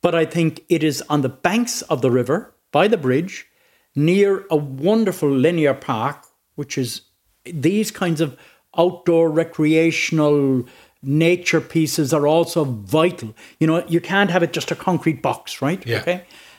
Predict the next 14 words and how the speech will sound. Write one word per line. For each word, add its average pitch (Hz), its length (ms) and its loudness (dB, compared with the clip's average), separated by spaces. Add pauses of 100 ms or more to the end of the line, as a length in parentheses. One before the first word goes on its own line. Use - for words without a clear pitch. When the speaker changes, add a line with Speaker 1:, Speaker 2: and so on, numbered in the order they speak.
(100)
Speaker 1:
Um, 151 440 2
so - 180 0
it's 170 140 0
ideally 190 440 2
placed. 135 500 -2 (360)
And 170 120 2
I 160 80 4
did 226 160 -4
speak 160 260 -2
to - 80 -12
the 120 80 0
minister 117 360 -2
about 110 220 -4
it, 220 120 -4